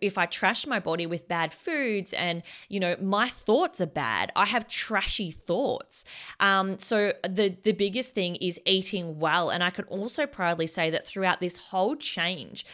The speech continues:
throughout so much that's gone on in our lives at the moment, we have always eaten well. Um, I was making, you know, beautiful, delicious, healthy meals for Mum when I was living with her, and she said <laughs> how much she's missed it.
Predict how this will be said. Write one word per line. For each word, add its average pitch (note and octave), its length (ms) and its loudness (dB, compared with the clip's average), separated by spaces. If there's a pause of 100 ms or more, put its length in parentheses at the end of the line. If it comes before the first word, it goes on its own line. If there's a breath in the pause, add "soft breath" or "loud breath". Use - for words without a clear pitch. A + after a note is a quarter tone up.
(240 loud breath)
throughout G#3+ 340 4
so B3 560 -4
much G#3+ 300 -2
that's - 180 -6
gone F#3 240 -2
on F3 140 -2
in F3 100 -4
our E3 140 0
lives D#3+ 480 0
at G#3 100 -8
the G3 80 -2
moment, D#3+ 340 -2
we G3 200 2
have G3+ 160 2 (180)
always G3 560 4
eaten E3 300 -6
well. D#3 260 -6 (360 loud breath)
Um, F#3+ 280 4 (260)
I A3 100 2
was G#3 160 0
making, A3 440 0
you G#3+ 100 -4
know, F#3+ 140 0 (140)
beautiful, G#3+ 440 -2
delicious, G3 540 -2
healthy G3 360 -2
meals F3+ 340 -2
for - 140 -12
Mum F#3+ 360 -2
when E3 140 -4
I D#3+ 60 0
was E3 120 -4
living E3 240 -2
with D#3+ 180 -4
her, D#3 140 0
and D#3+ 160 -6
she G#3+ 200 -4
said G3+ 400 0
<laughs> - 120 -6
how C4+ 120 2
much A3 220 2
she's G#3+ 280 0
missed G3 480 0
it. - 220 2